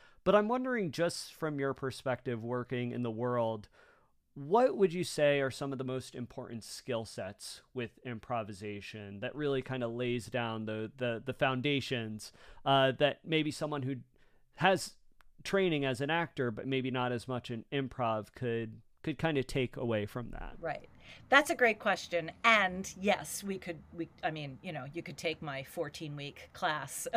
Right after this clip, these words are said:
Speaker 2: <laughs> to, uh,
Speaker 1: <laughs> Right,
Speaker 2: to un-,
Speaker 1: right.
Speaker 2: uh, you know, unravel all of that.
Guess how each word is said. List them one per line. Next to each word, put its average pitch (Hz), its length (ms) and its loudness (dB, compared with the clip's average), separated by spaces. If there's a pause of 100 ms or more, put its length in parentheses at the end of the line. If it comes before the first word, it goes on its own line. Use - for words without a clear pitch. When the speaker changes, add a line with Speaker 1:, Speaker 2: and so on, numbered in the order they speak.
Speaker 2:
<laughs> - 100 -8
to, 247 720 8 (420)
uh, 190 280 8 (120)
Speaker 1:
<laughs> - 140 -4 (160)
Right, 147 320 10
Speaker 2:
to 226 160 4
un-, 220 320 10
Speaker 1:
right. 208 140 4
Speaker 2:
uh, - 20 2
you 202 160 0
know, 151 240 4 (400)
unravel 170 580 2
all 202 300 4
of 151 120 -2
that. 139 340 -4